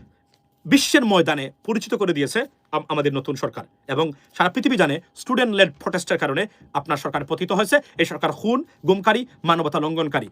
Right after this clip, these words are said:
crimes against humanity। এই দায়ে অভিযুক্ত শেখ হাসিনা, উনি নাকি আবার ফিরবেন। আপা নাকি ফিরবেন? আপা কখনোই ফিরবে না। It's not possible।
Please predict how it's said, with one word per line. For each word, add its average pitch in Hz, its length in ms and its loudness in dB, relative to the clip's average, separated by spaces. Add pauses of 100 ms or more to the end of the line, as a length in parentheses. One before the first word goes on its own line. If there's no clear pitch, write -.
(300)
crimes 254 420 2
against 190 440 -2
humanity। 160 380 -2 (640)
এই 262 300 4
দায়ে 202 280 6
অভিযুক্ত 180 380 2
শেখ 170 220 0
হাসিনা, 139 300 -6 (100)
উনি 175 120 -4
নাকি 202 180 -2
আবার 160 140 0
ফিরবেন। 135 400 -4
আপা 180 220 2
নাকি 190 220 -4
ফিরবেন? 139 360 -4 (220)
আপা 147 200 -6
কখনোই 147 240 -6
ফিরবে 90 240 -16
না। 82 80 -20 (420)
It's 190 140 -2
not 247 100 0 (260)
possible। 262 460 4